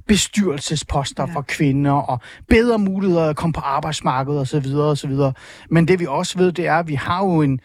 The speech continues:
Speaker 1: en stor gruppe af minoritetsetniske
Speaker 2: Mm.
Speaker 1: piger, øh,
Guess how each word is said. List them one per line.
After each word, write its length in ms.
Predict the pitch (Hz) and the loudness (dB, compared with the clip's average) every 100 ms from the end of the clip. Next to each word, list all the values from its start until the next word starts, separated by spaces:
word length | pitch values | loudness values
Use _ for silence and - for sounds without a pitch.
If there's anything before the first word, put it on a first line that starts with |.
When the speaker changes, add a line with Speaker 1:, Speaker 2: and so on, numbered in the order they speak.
| _ _ | _ _
Speaker 1:
en 60 | 135 | -8
stor 400 | - 214 196 - _ | -2 0 0 -6 _
gruppe 320 | - 151 170 | -4 0 0
af 100 | 185 | 2
minoritetsetniske 920 | 143 143 131 214 196 160 156 202 196 | 2 2 0 -2 -4 -6 -4 -2 0
Speaker 2:
Mm. 120 | 180 175 | -2 -4
Speaker 1:
piger, 260 | 160 156 202 - - - - | 0 0 0 -4 -18 -18 -2
øh, 240 | 160 139 | 2 2